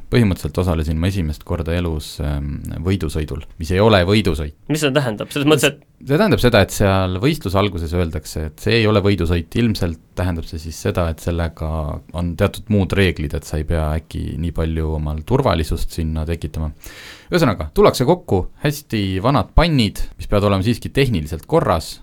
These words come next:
Speaker 1: Äh, ennem on isegi tehnoülevaatus, et pidurid, tuled, kõik asjad toimiks. Need ei tohi olla, noh, ühesõnaga, need on alla tuhande eurosed.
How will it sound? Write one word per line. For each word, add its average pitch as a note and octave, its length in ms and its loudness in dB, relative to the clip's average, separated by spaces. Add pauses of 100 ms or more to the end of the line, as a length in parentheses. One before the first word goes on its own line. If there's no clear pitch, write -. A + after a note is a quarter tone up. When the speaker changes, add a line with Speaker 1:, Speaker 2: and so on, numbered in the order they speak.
(120)
Speaker 1:
Äh, F2 300 -6
ennem F#2+ 240 -2
on E2 80 -6
isegi D#2 200 -6
tehnoülevaatus, E2+ 960 0
et D#2 120 -14
pidurid, F2 520 -2
tuled, G2+ 360 0
kõik - 240 -4
asjad - 260 -6
toimiks. F#2 640 0 (100)
Need F2 180 -4
ei E2+ 80 -4
tohi F#2 280 2
olla, F2 340 0 (200)
noh, E2 420 -6
ühesõnaga, E2+ 420 -2
need F2+ 180 -2
on F2 120 0
alla F#2+ 160 0
tuhande F#2 360 0
eurosed. F2+ 500 -2